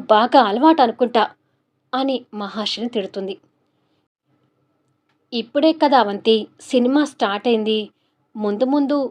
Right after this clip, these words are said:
మూవీ బాగుండొచ్చు చూడు" అంటాడు. కొద్దిసేపటికి ఆ సినిమాలో ఆ వేశ్య తను అలా మారటానికి తనకు వచ్చిన పరిస్థితుల్ని చూపించే సీన్స్ వస్తుంటాయి.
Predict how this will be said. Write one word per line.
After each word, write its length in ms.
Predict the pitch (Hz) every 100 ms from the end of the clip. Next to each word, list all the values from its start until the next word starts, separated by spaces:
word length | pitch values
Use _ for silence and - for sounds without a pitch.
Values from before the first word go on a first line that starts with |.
| -
మూవీ 380 | 214 220 226 269 233 - 208
బాగుండొచ్చు 760 | 196 190 202 262 262 247 220 202 _ -
చూడు" 320 | - 285 302 294 _ _ _ _ -
అంటాడు. 400 | 233 220 196 190 - _ _ _ _ _ _ _ -
కొద్దిసేపటికి 840 | 320 262 311 302 311 320 320 311 285 -
ఆ 100 | 233 247
సినిమాలో 640 | 240 226 220 247 262 262 247 240 _ _ -
ఆ 120 | 254 254
వేశ్య 540 | - 196 226 226 294 262 233 _ _ -
తను 180 | 285 294 262
అలా 220 | 233 247 254
మారటానికి 800 | 208 202 240 269 269 269 269 254 240 _ _ -
తనకు 260 | 302 311 285
వచ్చిన 320 | 226 - 302 294 - -
పరిస్థితుల్ని 580 | 214 247 247 277 285
చూపించే 580 | 269 233 220 233 220 233 226
సీన్స్ 500 | - - 214 220 240 269
వస్తుంటాయి. 600 | 196 - 208 196 202